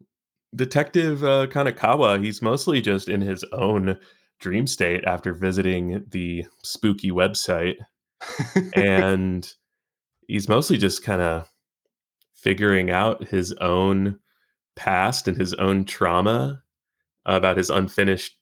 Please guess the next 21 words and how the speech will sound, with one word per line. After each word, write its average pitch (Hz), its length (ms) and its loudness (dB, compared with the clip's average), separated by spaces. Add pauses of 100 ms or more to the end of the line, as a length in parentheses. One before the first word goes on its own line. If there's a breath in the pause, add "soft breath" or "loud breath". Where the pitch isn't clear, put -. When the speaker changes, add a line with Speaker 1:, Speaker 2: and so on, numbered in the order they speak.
Speaker 1:
student - 480 -4
film 113 380 2
and 92 180 -2
that, 87 200 -2 (120)
you 95 80 -2
know, 87 120 -2
unsolved 92 440 -2
murder 104 460 2
and, 104 280 -2
and 107 160 0
everything. 120 580 0 (260 loud breath)
He 120 100 2
does 139 280 0
very 117 300 4
little 95 640 2
to - 120 -4
actually 92 600 -2
contribute 87 840 -2 (120)
to 87 360 -2 (400 soft breath)
driving 90 600 0
the 85 360 -4